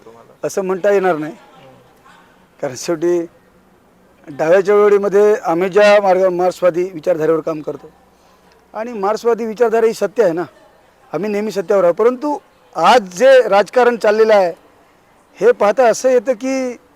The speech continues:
Speaker 2: खरं, खरं म्हणजे हा लोकशाहीचा पूर्ण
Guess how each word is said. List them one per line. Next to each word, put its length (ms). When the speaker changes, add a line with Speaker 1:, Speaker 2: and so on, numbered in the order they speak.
Speaker 2:
खरं, 260
खरं 160
म्हणजे 300
हा 220
लोकशाहीचा 920
पूर्ण 240